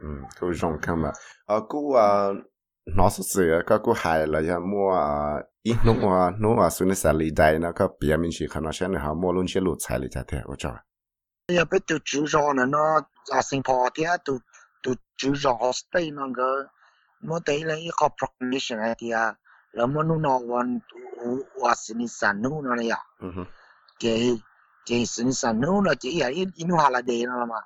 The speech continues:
Speaker 2: Ờ, là muốn ở đó nó mà.
Speaker 1: Ờ,
Speaker 2: In
Speaker 1: ok.
Speaker 2: holiday cho nó, à, cho nó nó chỉ là cái sinh sản holiday nó mà.
Speaker 1: Ừ,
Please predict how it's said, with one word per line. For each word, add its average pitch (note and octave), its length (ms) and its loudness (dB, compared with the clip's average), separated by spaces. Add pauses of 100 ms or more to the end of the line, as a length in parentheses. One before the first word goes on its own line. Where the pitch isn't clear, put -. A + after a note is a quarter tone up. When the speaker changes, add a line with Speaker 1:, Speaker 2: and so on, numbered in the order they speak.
(480)
Speaker 2:
Ờ, C3 500 0
là A#2+ 100 -6
muốn D#3 200 -10
ở C#3+ 60 -4 (160)
đó B2 140 0
nó B2+ 120 -4
mà. A2+ 120 -6 (220)
Speaker 1:
Ờ, F2+ 140 0
Speaker 2:
In C#3+ 140 6
Speaker 1:
ok. D#3 120 2
Speaker 2:
holiday A#2 380 -2
cho B2 120 -6
nó, A2+ 280 -6 (680)
à, A#2+ 380 0
cho D3 120 0
nó E3+ 140 0
nó C#3+ 240 -2
chỉ A#2+ 80 -10
là B2 240 0
cái B2 140 -2
sinh - 180 -10 (180)
sản A2+ 180 0
holiday A#2 640 2
nó A#2 140 -6
mà. G2+ 160 -10 (100)
Speaker 1:
Ừ, D2 80 -20